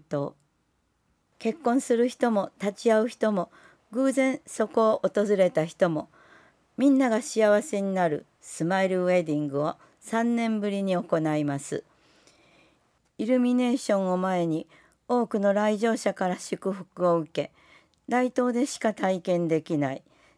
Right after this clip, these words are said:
世界でたった一つの結婚式を挙げませんか？挙式された人の感想などは、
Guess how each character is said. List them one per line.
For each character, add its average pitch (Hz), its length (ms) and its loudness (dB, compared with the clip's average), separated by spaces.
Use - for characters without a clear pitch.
世 - 180 -6
界 170 240 2
で 147 140 0
た 175 140 -6
っ 170 40 -12
た - 160 -2
一 226 240 -6
つ - 140 -8
の 175 100 -2
結 175 300 -6
婚 170 180 0
式 - 320 -4
を 156 40 2
挙 151 140 -4
げ 156 60 0
ま 147 140 -2
せ 147 180 -6
ん 135 120 -6
か？ 175 240 -12
挙 262 160 2
式 269 260 -4
さ 247 140 0
れ 233 100 2
た 233 140 0
人 226 200 0
の 185 140 0
感 190 260 -2
想 185 200 0
な 180 160 0
ど 151 140 -2
は、 147 180 -4